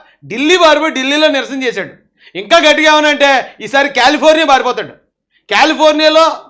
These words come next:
హంగర్ స్ట్రైక్ చేస్తాడు. అలా ఉంటది రెడ్ బుక్ మహిమ. నారా లోకేష్ అంటే చూడడానికి చాలా మెత్తగా అనిపిస్తాడండి, చాలా అమాయకంగా ఉంటాడు. అరే రే, ఇంత అమాయకుడా, ఇంత అమాయకుడినా మనం వాళ్ళు వీళ్ళు అంత అలా దారుణంగా తిట్టేస్తున్నారు. అరే రే,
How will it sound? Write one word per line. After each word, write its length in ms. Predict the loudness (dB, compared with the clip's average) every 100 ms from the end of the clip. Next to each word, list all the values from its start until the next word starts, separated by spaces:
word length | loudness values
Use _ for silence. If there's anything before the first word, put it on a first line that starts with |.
| -10
హంగర్ 240 | -6 -4 -4
స్ట్రైక్ 300 | -2 -2 -4
చేస్తాడు. 280 | -6 -10 -16 _ _ _ -16
అలా 220 | -8 -6 -6
ఉంటది 460 | -8 -10 -8 -10
రెడ్ 240 | -12 -14 -14
బుక్ 200 | -18 -14
మహిమ. 300 | -14 -14 -16 _ _ _ _ _ _ _ -12
నారా 260 | -4 -2 -2
లోకేష్ 340 | -4 -4 -6
అంటే 220 | -6 -8 -8
చూడడానికి 540 | -8 -4 -6 -6 -8 -6
చాలా 100 | -6
మెత్తగా 420 | -8 -10 -10 -10
అనిపిస్తాడండి, 720 | -10 -12 -10 -10 -12 -14 -18 _ _ _ _ -6
చాలా 220 | -2 0
అమాయకంగా 420 | 0 -2 -4 -6
ఉంటాడు. 300 | -12 -10 -10 -12 _ _ _ -10
అరే 160 | -6 -4
రే, 340 | -2 -4 -6 _ -18
ఇంత 200 | -6 -4
అమాయకుడా, 560 | -2 -2 -2 -2 0
ఇంత 180 | -2 -4
అమాయకుడినా 640 | -6 -4 -4 -6 -6 -6
మనం 240 | -4 -6 -8 -10 -4
వాళ్ళు 260 | -2 0
వీళ్ళు 160 | -2 -2
అంత 140 | -4
అలా 120 | -2 -2
దారుణంగా 400 | -2 -2 -6 -12
తిట్టేస్తున్నారు. 600 | -10 -10 -8 -8 -8 -12 _ -8
అరే 160 | -4 -4
రే, 380 | -4 -6 -10